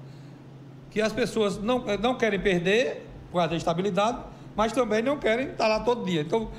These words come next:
qualquer subterfúgio que ele puder u-, utilizar pra não ir, ele vai, ele vai utilizar.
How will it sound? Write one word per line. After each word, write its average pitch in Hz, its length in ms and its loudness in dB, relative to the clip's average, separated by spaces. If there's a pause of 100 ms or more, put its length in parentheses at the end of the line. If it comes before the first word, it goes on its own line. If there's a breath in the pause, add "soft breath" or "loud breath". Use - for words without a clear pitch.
(120)
qualquer 240 280 0
subterfúgio 220 600 -2
que 202 80 -2
ele 180 100 -2 (160)
puder 175 400 0 (240 loud breath)
u-, 196 140 2 (440)
utilizar 190 440 4
pra 196 100 4
não 226 240 6
ir, 226 160 6
ele 285 100 2
vai, 233 220 4
ele 202 140 4
vai 185 100 6
utilizar. 190 480 2